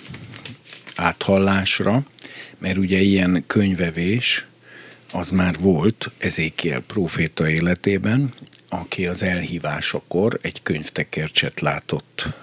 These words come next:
kívülbelül teleírva, ö, jajszavakkal, siralmakkal, ö,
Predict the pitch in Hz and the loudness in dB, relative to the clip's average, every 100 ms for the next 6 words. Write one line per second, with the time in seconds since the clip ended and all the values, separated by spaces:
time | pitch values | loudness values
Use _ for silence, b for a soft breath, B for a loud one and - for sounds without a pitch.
0 | - - 78 76 76 76 87 80 - 90 | -16 -8 -8 -6 -8 -4 -4 -4 -4 -4
1 | 85 78 78 71 - - B B B B | -2 -4 -6 -6 -8 -10 B B B B
2 | B B B - 73 76 69 - - - | B B B -18 -12 -10 -10 -14 -16 -2
3 | 92 101 95 - - 80 65 - - - | 2 4 4 2 0 -2 -4 -10 -10 -2
4 | 69 67 - - - 82 82 71 67 71 | -2 -2 -2 0 0 -4 -8 -8 -8 -10
5 | - - 64 60 60 B B B B B | -12 -8 -2 0 -2 B B B B B
6 | - - 156 - - | -18 -10 -6 -4 -6